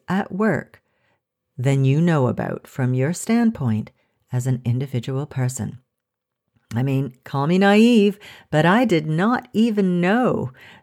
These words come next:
that the field of work I was going to enter and focus my whole adult life on even existed. So this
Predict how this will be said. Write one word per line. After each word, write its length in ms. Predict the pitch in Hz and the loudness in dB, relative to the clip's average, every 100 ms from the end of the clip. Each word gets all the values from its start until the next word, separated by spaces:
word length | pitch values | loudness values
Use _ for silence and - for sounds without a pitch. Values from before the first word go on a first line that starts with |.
| - | -6
that 200 | 139 131 | -4 -4
the 80 | |
field 540 | 131 - - 180 220 226 | -6 -8 0 2 4 0
of 120 | 208 | -2
work 280 | 220 247 185 | -2 -2 -2
I 100 | 180 | -2
was 160 | 170 | -2
going 260 | 160 180 208 | 0 2 2
to 140 | 190 - | 0 0
enter 300 | 190 220 156 | 0 2 2
and 180 | 147 | 0
focus 400 | - 190 214 180 | 0 0 0 -2
my 140 | 160 147 | 0 -2
whole 400 | 131 220 220 - | 2 2 2 0
adult 440 | 170 202 202 160 | 0 2 2 0
life 400 | - 165 247 254 | -2 -2 -2 -2
on 280 | 170 139 175 - _ _ _ - | -4 -2 -6 -8 _ _ _ 0
even 280 | 285 311 | 2 4
existed. 800 | 311 240 226 330 349 247 135 117 - _ _ _ _ _ _ _ _ _ _ _ - - - | 4 4 4 4 2 0 0 -2 -12 _ _ _ _ _ _ _ _ _ _ _ -20 -20 -20
So 240 | - - 165 | -4 2 4
this 480 | 175 240 135 - | 6 4 2 -4